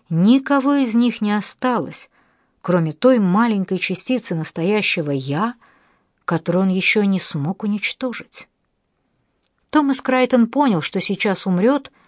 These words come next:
и обрадовался этому. Наконец-то все закончится. Еще минута ожидания, и его нервы не выдержат.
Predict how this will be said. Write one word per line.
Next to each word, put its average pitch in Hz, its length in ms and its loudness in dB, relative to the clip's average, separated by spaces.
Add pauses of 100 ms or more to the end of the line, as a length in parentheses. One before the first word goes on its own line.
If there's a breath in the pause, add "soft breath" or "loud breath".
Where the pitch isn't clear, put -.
(180 soft breath)
и 262 60 -2
обрадовался 160 760 0
этому. 147 480 -6 (840)
Наконец-то - 600 -4
все - 180 -8
закончится. 139 800 -8 (280)
Еще 240 480 0
минута 208 440 2
ожидания, 240 640 2 (460 soft breath)
и 180 80 0
его 185 160 4
нервы 220 320 2
не 208 140 2
выдержат. 160 640 -4